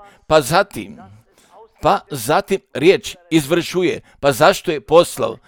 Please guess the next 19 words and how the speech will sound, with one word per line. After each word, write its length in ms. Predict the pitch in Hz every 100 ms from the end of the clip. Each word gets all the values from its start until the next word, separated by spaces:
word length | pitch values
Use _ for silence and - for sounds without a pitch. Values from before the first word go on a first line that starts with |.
| _ -
Također, 540 | - 151 - 202 - - -
a 100 | 123
Bog 260 | 107 208 -
ne 140 | 139 151
podaje 360 | 151 170 175
praznih 580 | 131 139 156 180 180 -
riječi, 540 | 147 147 101 - 110 - _ _ - - _
pa 200 | 175 175 -
oni 420 | 165 226 104 190 - _ -
možda, 720 | 120 123 196 196 147 117 113 - _ _ _ _ _ _ 202
pa 100 | 175 -
one 260 | 190 220 - - - _ _ 202 _ _ _ _
je 140 | 170
bilo 320 | 135 190 208 175
kod 240 | - 180
ljudskih 540 | 170 208 - 170 - -
ušiju, 540 | 156 175 - 226 131 98 - - _
pa 200 | 165 202 -
možda 520 | 120 175 196 156 113